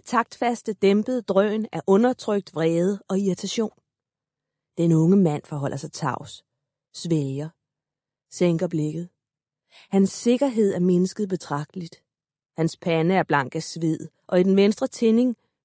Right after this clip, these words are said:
banker en opsvulmet åre. "Ved du hvad? Jeg tror ganske enkelt, at det her er spild af tid," fortsætter Eva Rinkel overmåde venligt. "Jeg er ikke specialuddannet som pædagog,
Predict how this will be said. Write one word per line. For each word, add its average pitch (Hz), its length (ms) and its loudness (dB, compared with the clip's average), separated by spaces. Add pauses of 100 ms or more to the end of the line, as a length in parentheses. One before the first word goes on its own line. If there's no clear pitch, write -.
(100)
banker 170 340 -2
en 190 160 -4
opsvulmet 170 580 -6
åre. 135 400 -2 (1300)
"Ved 185 220 4
du 180 80 -2
hvad? 147 260 -2 (500)
Jeg 320 140 0
tror 285 220 -4
ganske 233 440 0
enkelt, 220 580 -2
at 202 140 -4
det 254 120 0
her 247 240 2
er 208 80 -4
spild 311 340 -4
af 285 80 -4
tid," - 300 -8 (680)
fortsætter 160 480 -4
Eva 165 240 0
Rinkel 170 580 0
overmåde 208 480 4
venligt. 156 440 -6 (1040)
"Jeg 208 300 2
er 208 80 0
ikke 220 240 0
specialuddannet 170 1040 -4
som 170 160 -6
pædagog, 180 480 -4